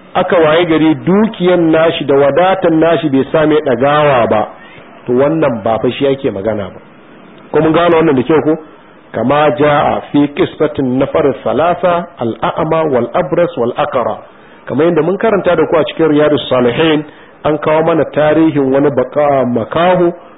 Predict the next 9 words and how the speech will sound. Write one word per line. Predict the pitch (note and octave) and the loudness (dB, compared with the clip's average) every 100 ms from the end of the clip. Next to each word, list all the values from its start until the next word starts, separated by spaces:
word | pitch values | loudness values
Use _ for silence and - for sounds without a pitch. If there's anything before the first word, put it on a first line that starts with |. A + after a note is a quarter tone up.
| - | -20
da | A2+ A#2+ | -4 0
wani | C3+ D#3 | 2 2
kuturu | D3 - - F3+ F3 F4+ | 0 -2 0 2 2 2
da | - | 2
wani | C#3 D#3 E3 | 2 2 2
mai | D#3 B2+ | 2 0
kora | - E3 E3+ E3 | 0 2 2 2
min | D#3 C3+ F#3 F#3+ | 0 0 0 2
bani | D#3+ D3 | 0 2